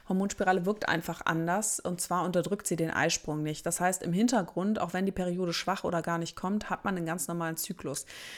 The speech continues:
Was zum einen den Vorteil hat, dass man ganz normal den Zyklus gegebenenfalls auch spürt. Man hat halt die Blutung eben nicht. Aber natürlich auch Symptome wie jetzt eben eine unreine Haut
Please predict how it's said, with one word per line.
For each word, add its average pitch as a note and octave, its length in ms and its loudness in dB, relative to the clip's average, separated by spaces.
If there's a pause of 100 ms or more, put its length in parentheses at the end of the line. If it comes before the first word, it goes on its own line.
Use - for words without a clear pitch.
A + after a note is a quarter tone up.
(180)
Was F3 160 0
zum - 160 2
einen A3+ 520 4 (200)
den F3 160 0
Vorteil E3+ 480 2
hat, F3 280 -2 (120)
dass - 180 -2
man D3 460 -2 (260)
ganz E3 220 -2
normal E3 180 2
den D#3+ 100 0
Zyklus - 460 -2
gegebenenfalls E3 540 0
auch - 120 -2
spürt. - 600 2
Man F3 80 0
hat D#3 100 -2
halt D3 120 0 (280)
die E3+ 80 0
Blutung F3+ 380 0
eben A3+ 180 2
nicht. C4 320 2 (560)
Aber F3+ 340 10
natürlich G#3+ 600 2
auch F#3 460 8
Symptome F#3+ 580 0
wie F#3+ 80 2
jetzt F#3 240 2
eben F3+ 120 2
eine F#3+ 100 0
unreine F3 500 2
Haut F#3+ 400 4